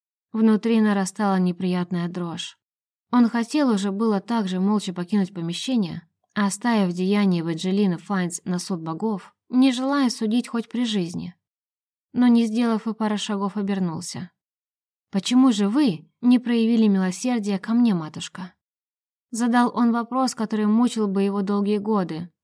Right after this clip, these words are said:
но прежде вряд ли осмелился бы его озвучить. Она замерла, оказалось, даже не дыша. Чуть полуобернулась. «Я полюбила тебя с первого мгновения, как ты вошел в этот дом,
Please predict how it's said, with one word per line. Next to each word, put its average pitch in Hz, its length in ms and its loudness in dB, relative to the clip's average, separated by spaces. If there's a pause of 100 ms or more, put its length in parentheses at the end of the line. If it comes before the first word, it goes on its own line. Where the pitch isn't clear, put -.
(180)
но 214 180 0
прежде 214 400 -2
вряд 214 300 -2
ли 180 80 -4
осмелился 190 600 -2
бы 170 140 -6
его 170 220 -6
озвучить. 170 560 -12 (760)
Она 185 260 2
замерла, 180 520 -2
оказалось, 170 460 -6
даже 165 260 -6
не 170 100 -6
дыша. 180 440 -10 (800)
Чуть 247 280 0
полуобернулась. 208 920 -2 (1200)
«Я 233 200 2
полюбила 226 540 2
тебя 196 320 -2
с - 80 -12
первого 185 260 -2
мгновения, 175 680 0
как 165 220 -10
ты 208 160 -4
вошел 175 400 -4
в 160 80 -10
этот 160 320 -8
дом, 165 320 -12